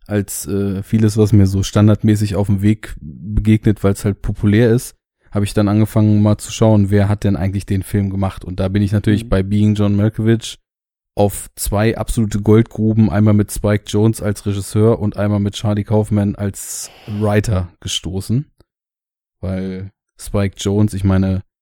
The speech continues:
Speaker 1: der hat natürlich zu dem Zeitpunkt, ich weiß gar nicht, noch, noch nicht so viel gemacht gehabt. Ähm,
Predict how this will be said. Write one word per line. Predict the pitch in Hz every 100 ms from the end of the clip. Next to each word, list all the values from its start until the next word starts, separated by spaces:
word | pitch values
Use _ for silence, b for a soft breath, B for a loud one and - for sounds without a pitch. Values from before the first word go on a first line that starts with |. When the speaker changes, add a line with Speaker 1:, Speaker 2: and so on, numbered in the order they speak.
| _ _ -
Speaker 1:
der | 95
hat | 95 101
natürlich | 107 - 110 101 98 -
zu | - 104
dem | 101 104 101
Zeitpunkt, | - 101 107 - 120 113 110
ich | - -
weiß | 95 -
gar |
nicht, | 92
noch, | 98 -
noch | 101 92
nicht | 104 101
so | 101 107
viel | - 113 110
gemacht | 104 101 104 -
gehabt. | 107 120 - - - _ _ _ _ _ -
Ähm, | 95 92 90